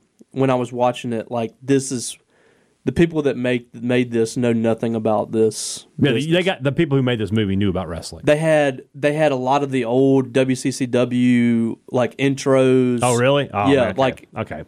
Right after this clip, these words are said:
Speaker 2: I'm
Speaker 1: the
Speaker 2: going fr-, I think I'm gonna go Friday after the
Speaker 1: the
Speaker 2: show.
Speaker 1: promos,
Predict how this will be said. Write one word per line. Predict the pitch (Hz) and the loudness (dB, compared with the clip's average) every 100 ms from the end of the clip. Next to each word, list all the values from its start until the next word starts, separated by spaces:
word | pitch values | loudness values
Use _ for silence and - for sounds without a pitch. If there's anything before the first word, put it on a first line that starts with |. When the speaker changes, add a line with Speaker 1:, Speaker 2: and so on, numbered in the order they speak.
| - | -2
Speaker 2:
I'm | 143 | 2
Speaker 1:
the | 151 | 2
Speaker 2:
going | 135 | 0
fr-, | 131 | -2
I | |
think | 156 | -2
I'm | 147 | 0
gonna | 123 | -2
go | 113 | -2
Friday | - 101 95 80 | -2 -2 -2 -6
after | 90 - 143 | -8 -6 -2
the | |
Speaker 1:
the | 165 | -2
Speaker 2:
show. | 185 | 2
Speaker 1:
promos, | 185 208 196 180 143 - | 4 4 4 4 0 -6